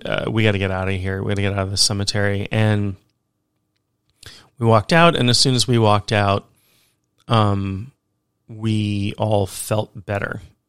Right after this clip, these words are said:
And as we, like, you know, as we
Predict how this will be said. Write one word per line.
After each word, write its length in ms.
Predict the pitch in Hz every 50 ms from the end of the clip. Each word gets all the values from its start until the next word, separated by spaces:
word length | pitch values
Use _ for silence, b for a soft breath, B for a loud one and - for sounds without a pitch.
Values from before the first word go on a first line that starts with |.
| _ -
And 100 | 113 117
as 220 | 110 104 95 101
we, 260 | 107 110 117 117 - -
like, 280 | 104 107 107 104 -
you 840 | - - - - _ _ _ _ _ _ _ _ _ _ _ - 123 117
know, 80 | 110 104
as 240 | - - 113 104 107
we 360 | 117 113 107 104 104 113